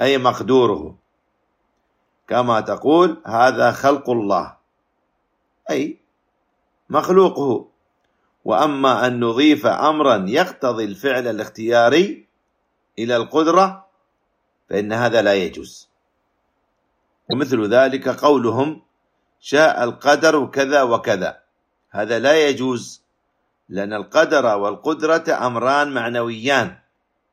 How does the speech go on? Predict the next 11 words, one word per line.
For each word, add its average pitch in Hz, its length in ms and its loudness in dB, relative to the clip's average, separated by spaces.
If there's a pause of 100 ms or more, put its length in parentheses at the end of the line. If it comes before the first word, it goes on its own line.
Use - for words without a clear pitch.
(460)
ولا 135 320 2
مشيئة 143 640 0
لهما، 127 540 0 (720)
وإنما 117 500 -8
المشيئة 143 720 -2
لمن 131 400 -4
هو 127 280 2
قادر 135 960 2 (800)
ولمن 139 720 -2
هو 151 300 2
مقدر، 120 800 -2